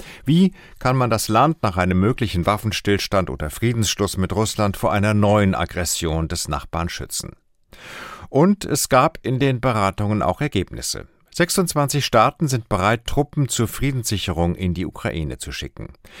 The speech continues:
Das teilten am Abend der französische Präsident Macron und E-U-Kommissionspräsidentin von der Leyen mit.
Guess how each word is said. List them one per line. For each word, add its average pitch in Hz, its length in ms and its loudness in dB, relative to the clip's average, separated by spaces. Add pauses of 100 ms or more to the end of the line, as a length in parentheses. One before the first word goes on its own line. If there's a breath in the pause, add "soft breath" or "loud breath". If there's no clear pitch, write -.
(300 loud breath)
Das - 140 -10
teilten 127 420 4
am 90 160 2
Abend 101 340 2
der 87 140 2
französische 92 600 -2
Präsident 87 440 -2
Macron 117 580 2
und 165 320 0
E-U-Kommissionspräsidentin 101 1500 -2
von 90 240 -2
der 92 100 2
Leyen 80 480 0
mit. - 380 -10